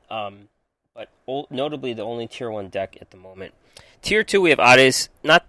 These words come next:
not that far at twenty-six point five, and Oddies, we are seeing a lot of different flavors, which makes it the deck building winner, 'cause you could just customize it how you want, and it's hard for your opponent to predict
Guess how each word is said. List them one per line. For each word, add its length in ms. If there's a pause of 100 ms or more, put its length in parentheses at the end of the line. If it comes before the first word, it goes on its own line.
not 220
that 140
far 260
at 80
twenty-six 400
point 200
five, 340
and 120
Oddies, 400
we 80
are 100
seeing 260
a 60
lot 200
of 80
different 240
flavors, 680 (400)
which 480
makes 260
it 140
the 500 (580)
deck 260
building 380
winner, 280
'cause 320
you 60
could 200
just 280 (360)
customize 520
it 80
how 100
you 180
want, 420 (440)
and 140
it's 100
hard 260
for 120
your 60
opponent 320
to 60
predict 380